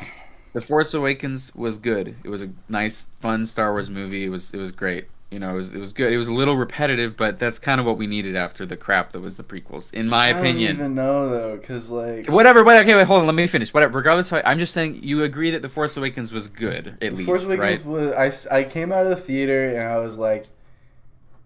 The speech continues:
Speaker 2: "That was exactly like A New Hope, but it was good to see a Star Wars movie again."
Speaker 1: Yes, yeah. So I'm fi-, and I'm fine with that, okay? That's fine with me.
Speaker 2: <laughs> I
Speaker 1: It
Speaker 2: was
Speaker 1: had
Speaker 2: dis-,
Speaker 1: enough
Speaker 2: I was kinda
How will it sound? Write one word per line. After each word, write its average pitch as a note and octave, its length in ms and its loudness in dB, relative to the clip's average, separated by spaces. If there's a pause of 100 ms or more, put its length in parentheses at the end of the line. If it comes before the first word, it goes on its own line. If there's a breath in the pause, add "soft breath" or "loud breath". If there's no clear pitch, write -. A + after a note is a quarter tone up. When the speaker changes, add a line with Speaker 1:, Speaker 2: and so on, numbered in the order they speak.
(460)
Speaker 2:
"That C#3 160 8
was D3 140 2
exactly C3+ 540 2
like B2+ 320 0
A C3 80 -4
New B2 180 -4
Hope, D3+ 400 0
but B2 200 0
it A#2+ 140 -2
was A2+ 180 -6
good B2 220 -4
to C#3 80 -4
see C3+ 200 -6
a C3+ 40 -4
Star C3 320 2
Wars A2 240 -6
movie F#2+ 280 -12
again." C2+ 300 -14 (320)
Speaker 1:
Yes, A2+ 520 -4
yeah. A2+ 200 -4
So D3 260 4
I'm D3 240 6
fi-, D3+ 340 4
and C#3 120 4
I'm D3+ 180 6
fine C#3+ 400 2
with G#2 200 -4
that, F#2 260 -4
okay? A2 340 0
That's A2 280 2
fine A#2 280 0
with G#2+ 160 -6
me. E2+ 300 -10 (120)
Speaker 2:
<laughs> - 140 -14
I - 140 6
Speaker 1:
It C#3+ 60 4
Speaker 2:
was G3+ 80 4
Speaker 1:
had E3+ 100 8
Speaker 2:
dis-, E3 160 6
Speaker 1:
enough C3+ 220 8
Speaker 2:
I D3+ 40 8
was D#3 100 -2
kinda D#3 220 -2